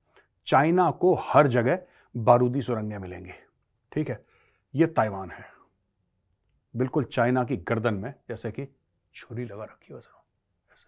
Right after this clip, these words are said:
ये ताइवान है यहाँ पे, छोटा सा ताइवान। ये खड़ा हुआ है, छोटा सा ताइवान,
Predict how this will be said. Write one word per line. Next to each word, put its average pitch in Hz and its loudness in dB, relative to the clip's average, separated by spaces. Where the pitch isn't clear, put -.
ये 131 -14
ताइवान 110 -16
है - -18
यहाँ - -20
पे, - -20
छोटा - -10
सा - -14
ताइवान। 107 -16
ये 147 2
खड़ा 123 2
हुआ 147 4
है, - 0
छोटा 143 0
सा 156 -2
ताइवान, 156 2